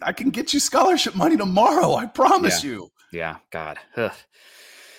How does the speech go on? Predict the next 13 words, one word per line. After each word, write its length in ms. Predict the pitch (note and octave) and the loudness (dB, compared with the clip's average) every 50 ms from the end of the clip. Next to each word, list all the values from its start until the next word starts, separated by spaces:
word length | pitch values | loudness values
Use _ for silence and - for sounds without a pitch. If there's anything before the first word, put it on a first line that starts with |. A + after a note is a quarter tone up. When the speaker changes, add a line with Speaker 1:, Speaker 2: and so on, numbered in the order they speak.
| _ _ - | _ _ 2
Speaker 2:
<sighs> 0 | |
All 340 | G3+ G#3+ F#3+ E3 D#3 D#3+ E3 | 4 4 4 4 4 4 4
right, 160 | D#3 C#3+ B2 | 4 4 2
good 160 | B2 F#3 F3 | 0 -2 -2
Big 140 | D3 F3+ D#3+ | 0 2 4
Al 340 | C3+ B2 A#2+ C3 C#3+ - _ _ _ | 4 4 4 4 0 -4 _ _ _
coming 260 | E3 D3+ C3+ C3 B2 A#2+ | -6 -4 -2 -2 -2 -2
in 160 | A#2+ A#2 A#2 | -4 -4 -6
here, 380 | A#2 A#2+ A#2+ B2 C3 C#3 - - | -6 -6 -6 -6 -6 -8 -10 -8
uh, 380 | - G2 G2+ G2+ G2 G2 G2+ G#2 G#2+ | -6 -4 -2 -2 -2 -2 -4 -6 -10
with 200 | A2 G#2 - - - | -12 -14 -14 -14 -12
the, 240 | A2+ G#2 G2+ G2+ G2 | -10 -8 -6 -4 -4
uh, 240 | F#2 F#2 F2+ F2+ | -4 -6 -6 -8